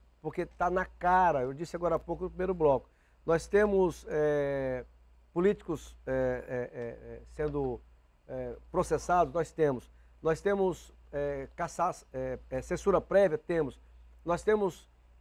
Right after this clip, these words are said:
eh, jornalistas exilados, temos. Nós temos um,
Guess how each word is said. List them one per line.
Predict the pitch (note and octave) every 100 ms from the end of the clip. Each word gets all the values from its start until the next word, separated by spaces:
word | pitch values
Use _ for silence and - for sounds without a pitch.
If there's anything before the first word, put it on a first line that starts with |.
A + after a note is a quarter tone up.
| -
eh, | D#3 D3+ D3 C#3
jornalistas | B2+ F#3+ D#3 G3+ G#3+ D#3 C#3+
exilados, | D#3 C#3+ E3 F3+ B2+
temos. | - E3+ D3+ A#2
Nós | C#3+
temos | G#3 G#3+ F#3+
um, | F#3+